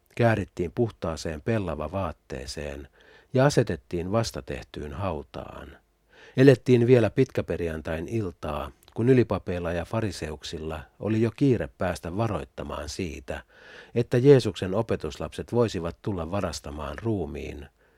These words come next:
ja aiheuttamaan näin villityksen, joka oli vielä pahempaa kuin tähänastinen sekasorto.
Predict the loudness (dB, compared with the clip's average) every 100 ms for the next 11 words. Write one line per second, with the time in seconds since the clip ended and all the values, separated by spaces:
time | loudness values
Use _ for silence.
0 | _ 2 4 4 0 -4 -4 -2 0 0
1 | 2 2 2 0 -8 -10 -8 -8 -8 -10
2 | -8 -4 -4 -2 2 2 2 -4 -4 -6
3 | -8 -8 -8 -10 -6 -4 -4 -6 -10 -12
4 | -12 -10 -6 -6 -6 -8 -10 -12 -14 -16